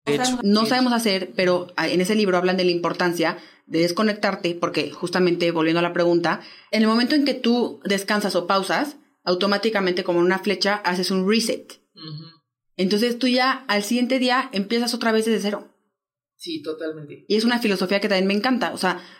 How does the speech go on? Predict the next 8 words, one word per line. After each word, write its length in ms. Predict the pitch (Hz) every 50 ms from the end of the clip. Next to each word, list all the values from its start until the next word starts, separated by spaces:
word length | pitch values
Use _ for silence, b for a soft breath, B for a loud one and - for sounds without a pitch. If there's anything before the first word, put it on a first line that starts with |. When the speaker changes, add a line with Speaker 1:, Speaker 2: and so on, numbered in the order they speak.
| B B B B B _
Speaker 2:
los 260 | - 196 202 202 196
días 300 | 208 233 240 277 320 349 349 - -
se 120 | - 190
acaban 680 | 170 170 - 208 208 190 185 240 349 359 - - - - _ _ _ _ _ _ _
y 320 | - 208 190 185 180 - - -
por 160 | 185 175 185
lo 100 | 180 180
tanto 600 | 180 208 220 214 220 240 254 302 294 294 - -